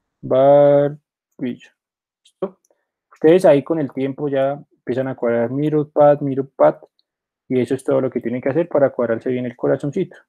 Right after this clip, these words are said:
¿Listo? Aquí por el tiempo, pues, les pido disculpas un poco, achiquitémoslo un poco y cuadrémoslo como en la mitad, y eso es todo. ¿Listo? Vamos excelentemente bien. Listo, entonces ya tenemos nuestra barbilla, nuestro corazón,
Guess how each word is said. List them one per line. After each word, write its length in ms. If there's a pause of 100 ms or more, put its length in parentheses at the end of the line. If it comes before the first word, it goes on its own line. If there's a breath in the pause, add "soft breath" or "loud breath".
(140)
¿Listo? 420 (440)
Aquí 160
por 160
el 100
tiempo, 320
pues, 380 (280)
les 160
pido 240
disculpas 600
un 100
poco, 400
achiquitémoslo 600
un 60
poco 260
y 60
cuadrémoslo 500
como 200
en 60
la 80
mitad, 320 (220)
y 140
eso 220
es 160
todo. 240 (380)
¿Listo? 400
Vamos 300
excelentemente 800
bien. 180 (1000)
Listo, 200
entonces 200
ya 100
tenemos 280
nuestra 240
barbilla, 380
nuestro 260
corazón, 500